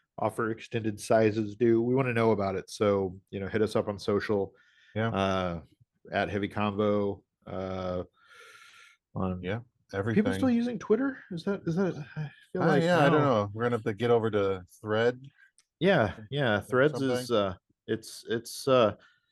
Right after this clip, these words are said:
Speaker 1: it's been pretty chill so far. I
Speaker 2: Are you
Speaker 1: posted
Speaker 2: on there?
Speaker 1: some, yeah, I posted some
Speaker 2: Oh.
Speaker 1: things for Chubster. Um, you know, just some photos of, you
Speaker 2: Damn
Speaker 1: know,
Speaker 2: it,
Speaker 1: some
Speaker 2: now
Speaker 1: of
Speaker 2: I
Speaker 1: my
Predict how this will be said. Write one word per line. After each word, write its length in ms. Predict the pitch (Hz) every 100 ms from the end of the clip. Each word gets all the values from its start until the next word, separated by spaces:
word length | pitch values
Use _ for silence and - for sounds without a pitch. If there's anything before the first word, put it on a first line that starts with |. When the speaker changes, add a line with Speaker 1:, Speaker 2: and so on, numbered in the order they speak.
| _ _ -
Speaker 1:
it's 100 | 143
been 180 | 233 233
pretty 220 | 277 247
chill 520 | - 240 262 107 - -
so 280 | - 127
far. 460 | 107 117 98 90 92 104
I 140 | 113 110 - _ - -
Speaker 2:
Are 80 | 107
you 40 | 110
Speaker 1:
posted 200 | 120 110
Speaker 2:
on 80 | 127
there? 100 | 160
Speaker 1:
some, 180 | 208 _ _ -
yeah, 260 | 175 208 117
I 40 |
posted 380 | - 139 139 123
some 120 | 127
Speaker 2:
Oh. 20 |
Speaker 1:
things 220 | - 120
for 140 | - 110
Chubster. 680 | - 107 101 - 104 107 104 _
Um, 480 | 117 98 92 90 90 _ _ _ _ _ _ _ -
you 80 | 101
know, 100 | 98
just 180 | 101 -
some 140 | 92
photos 600 | - 110 104 101 101 90
of, 260 | 95 92 - - _
you 160 | 73 -
Speaker 2:
Damn 160 | - 113
Speaker 1:
know, 40 |
Speaker 2:
it, 60 | 107
Speaker 1:
some 120 | 113
Speaker 2:
now 60 |
Speaker 1:
of 40 |
Speaker 2:
I 20 |
Speaker 1:
my 40 | 107